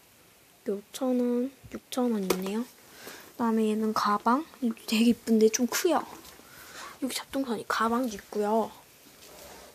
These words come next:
얘는 삼 학년 때까지 쓰던 가방이에요. 나는 완전 사 학년 때부터 미국 갔다 와가지고, 삼 학년 끝나고 나서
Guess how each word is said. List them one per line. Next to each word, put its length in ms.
얘는 600
삼 220
학년 200
때까지 260
쓰던 380
가방이에요. 1040
나는 300
완전 560
사 200
학년 260
때부터 300
미국 340
갔다 300
와가지고, 720
삼 140
학년 80
끝나고 300
나서 600